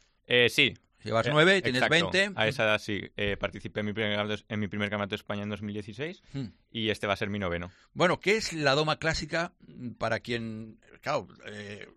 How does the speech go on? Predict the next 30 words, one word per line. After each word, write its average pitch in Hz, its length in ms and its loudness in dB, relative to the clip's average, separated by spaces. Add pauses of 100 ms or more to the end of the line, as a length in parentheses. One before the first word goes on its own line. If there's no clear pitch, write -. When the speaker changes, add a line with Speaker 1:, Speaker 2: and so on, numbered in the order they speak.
(120)
Speaker 2:
en 131 180 -6
hípica, 98 360 -6
los 104 160 -4
saltos, 123 380 0
todos 113 260 -2
los 117 180 -4 (240)
conocemos 113 440 -2
lo 101 120 -6
que 98 80 -8
son 113 120 -6
los 104 120 -8
saltos. 147 440 -4 (280)
Eh, 123 420 -2 (460)
hay 180 160 10
tres 247 240 -2
especialidades 127 580 0
olímpicas 95 720 -8
en 110 140 -10
la 98 100 -6
hípica, 87 320 -12
que 87 100 -10
son 120 160 -8
el, 95 240 -8
los 101 280 -14
saltos, 180 520 0 (280)
la 87 180 -12
doma 190 400 -2 (840)
y 98 360 -10
el 90 120 -10
completo. 101 500 -4